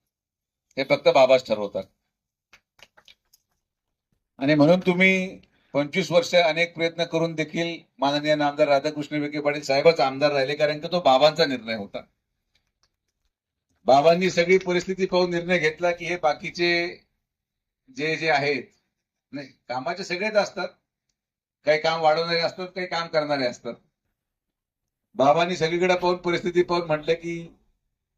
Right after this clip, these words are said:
माननीय नामदार साहेबांनाच या मतदारसंघाचं प्रतिनिधित्व करून द्यावं.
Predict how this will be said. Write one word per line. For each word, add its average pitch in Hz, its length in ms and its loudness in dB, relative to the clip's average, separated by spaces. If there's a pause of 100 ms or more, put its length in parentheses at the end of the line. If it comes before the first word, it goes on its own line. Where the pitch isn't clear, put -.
(200)
माननीय 156 360 2
नामदार 156 300 0
साहेबांनाच 156 560 0
या 156 80 -2
मतदारसंघाचं 151 720 -2
प्रतिनिधित्व 147 540 -4
करून 139 260 0
द्यावं. 123 320 2